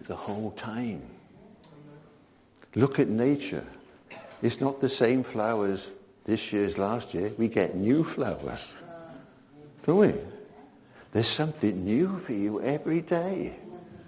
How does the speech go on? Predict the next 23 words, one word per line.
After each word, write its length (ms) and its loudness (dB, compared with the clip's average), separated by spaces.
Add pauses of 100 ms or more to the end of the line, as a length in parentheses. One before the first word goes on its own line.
(920)
He's 180 8
a 80 8
God 320 10
of 120 8
variety. 840 4 (1300)
He's 180 4
got 240 4
a 80 8
wonderful 760 4
menu 600 4
laid 300 6
out 180 6
for 240 -2
you. 220 -4 (2000)
But 160 6
you 80 8
just 280 6
got 140 4
to 100 4
come 260 0
to 100 -6
the 140 6
table 580 4